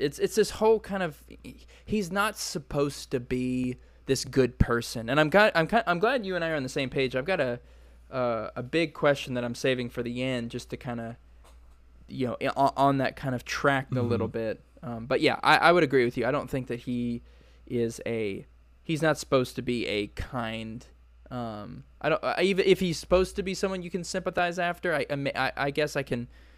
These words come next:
Speaker 1: I, they didn't do a very good
Speaker 2: It
Speaker 1: job at it. Um, but yeah,
Speaker 2: it,
Speaker 1: but
Speaker 2: it's like, I'm sorry, I, I don't mean to,
Speaker 1: No,
Speaker 2: it's,
Speaker 1: no.
Speaker 2: it's like, I get, like, like, characters are allowed to be flawed,
Speaker 1: Sure.
Speaker 2: and they're allowed to, and, and it, it's more realistic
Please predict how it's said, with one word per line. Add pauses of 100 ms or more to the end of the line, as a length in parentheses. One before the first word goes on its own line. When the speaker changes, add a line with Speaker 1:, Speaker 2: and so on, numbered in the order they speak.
(300)
Speaker 1:
I,
they
didn't
do
a
very
good
Speaker 2:
It
Speaker 1:
job
at
it. (320)
Um,
but
yeah,
Speaker 2:
it,
Speaker 1:
but
Speaker 2:
it's
like, (920)
I'm
sorry,
I,
I
don't
mean
to,
Speaker 1:
No,
Speaker 2:
it's,
Speaker 1:
no.
Speaker 2:
it's
like,
I
get, (680)
like,
like,
characters
are
allowed
to
be
flawed,
Speaker 1:
Sure.
Speaker 2:
and
they're
allowed
to, (300)
and,
and
it,
it's
more
realistic